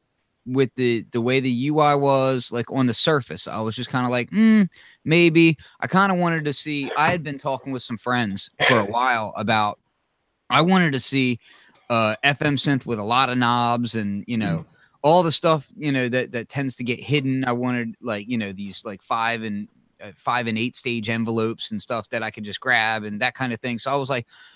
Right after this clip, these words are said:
Speaker 1: "Oh, well, you know, I've been waiting for an F M synth, but, uh, like, a new F M synth, but is this really it?" Then when I went there and I actually played it,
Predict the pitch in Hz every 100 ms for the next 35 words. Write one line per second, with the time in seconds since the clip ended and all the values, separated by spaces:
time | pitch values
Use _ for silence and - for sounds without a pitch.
0 | _ _ 165 175 151 147 147 139 123 127
1 | 165 - 139 143 131 120 135 123 - 139
2 | 123 _ 127 120 117 - 120 107 135 113
3 | 107 127 160 143 117 - 123 110 - 117
4 | 101 _ _ - 120 113 _ 120 113 127
5 | 156 143 135 123 143 127 - _ - 127
6 | 156 190 143 131 147 - 135 117 104 113
7 | 117 120 101 - 120 110